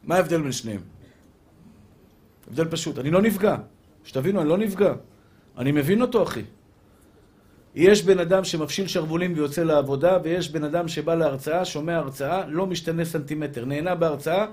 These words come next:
חוזר הביתה, אותו בן אדם לא השתנה כלום. אתם רוצים להשתנות, אתם רוצים חיים טובים? אני מבטיח לכם חיים טובים. מי שחי ב-, בכל, הכל לטובה,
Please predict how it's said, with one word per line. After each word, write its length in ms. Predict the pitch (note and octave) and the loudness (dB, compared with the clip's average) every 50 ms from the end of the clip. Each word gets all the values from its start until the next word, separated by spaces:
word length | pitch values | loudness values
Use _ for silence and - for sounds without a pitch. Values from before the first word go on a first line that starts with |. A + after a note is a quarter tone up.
| - - - - | -10 -20 -20 -20
חוזר 360 | - - D3 D3 D3+ F#3+ F3+ E3 | -8 -6 -4 0 0 0 0 2
הביתה, 440 | D#3 E3 F#3+ G#3 G#3 A3+ A3+ A3+ A3 - | 4 4 4 4 4 2 -2 -2 -2 -4
אותו 200 | E3+ E3 G#3+ G#3 | -2 0 2 2
בן 140 | G3 G3 F#3+ | 2 2 0
אדם 260 | F3+ F#3 G#3+ A3 G3 | 0 0 -2 -2 -2
לא 80 | F3+ F#3 | -4 -4
השתנה 280 | F3 - F3 D#3+ D3+ | -4 -4 -6 -6 -6
כלום. 220 | C#3 - A#2+ G2+ - - - _ _ _ _ _ _ _ _ _ _ _ _ _ _ _ _ _ _ _ _ _ _ _ _ _ _ _ _ _ _ _ - | -6 -8 -10 -12 -12 -14 -20 _ _ _ _ _ _ _ _ _ _ _ _ _ _ _ _ _ _ _ _ _ _ _ _ _ _ _ _ _ _ _ -8
אתם 140 | - - E3 | -6 -2 -2
רוצים 240 | E3 E3 E3 G#3 G#3 | 0 2 2 2 2
להשתנות, 440 | G#3+ G#3 G#3 - G3 F#3+ G#3 G3+ F3+ | 2 2 2 2 2 2 2 0 -2
אתם 120 | E3+ F3 | -4 -4
רוצים 320 | E3 E3 E3 E3 F#3+ F#3 F3+ | -2 -4 -2 -2 -2 -2 0
חיים 200 | F#3 F#3 F#3 F#3+ | -2 -2 -2 -2
טובים? 360 | - F3 E3+ F#3 G3+ G3+ F#3+ - - _ _ _ _ _ _ _ _ _ | -2 -2 -2 -2 -2 -4 -6 -10 -16 _ _ _ _ _ _ _ _ _
אני 180 | - D3 F3 G3 | -2 2 4 4
מבטיח 540 | G3+ G3 E3+ - - - B3 B3+ B3+ B3 A3+ | 6 4 4 2 -2 4 6 6 6 6 4
לכם 260 | A3+ G#3+ A3 A3+ G#3 | 4 4 4 4 4
חיים 240 | - G3 F#3+ G#3 G3+ | 4 4 2 2 2
טובים. 380 | G3+ F3 D#3+ F3 G3 E3 A2+ G#2 - - _ _ _ _ _ _ _ _ _ _ _ _ _ - | 0 0 0 0 -2 -2 -4 -8 -12 -18 _ _ _ _ _ _ _ _ _ _ _ _ _ -2
מי 80 | E3 | 0
שחי 360 | E3+ - G3+ - - A3+ A#3+ A#3 G3 | 2 4 4 6 8 8 8 8 8
ב-, 240 | G#3 G#3 G3 - E3+ | 6 6 6 4 0
בכל, 260 | F3 E3+ A3 A3+ F#3+ | 2 4 4 6 4
הכל 220 | F3+ F3+ A3 A3+ A#3 | 6 6 8 8 8
לטובה, 380 | A3 A3 G3+ F3+ G3 A#3 B3+ | 8 6 6 6 6 4 4